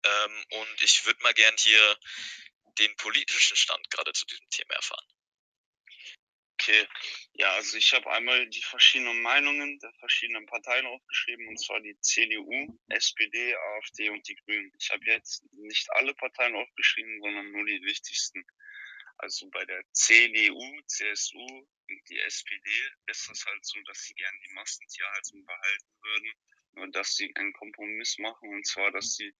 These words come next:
Speaker 2: Tiere besser behandelt werden. Ähm, die A F D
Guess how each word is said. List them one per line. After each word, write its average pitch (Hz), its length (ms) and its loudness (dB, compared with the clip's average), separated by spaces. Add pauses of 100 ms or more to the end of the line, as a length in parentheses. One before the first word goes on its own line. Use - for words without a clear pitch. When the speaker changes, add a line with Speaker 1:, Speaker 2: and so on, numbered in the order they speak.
(320)
Speaker 2:
Tiere 107 400 -4
besser 104 340 -6
behandelt 98 640 -14
werden. 90 340 -8 (1200)
Ähm, 95 380 -8 (840)
die 90 120 -6
A 101 140 -8
F 113 100 -12
D 120 220 -4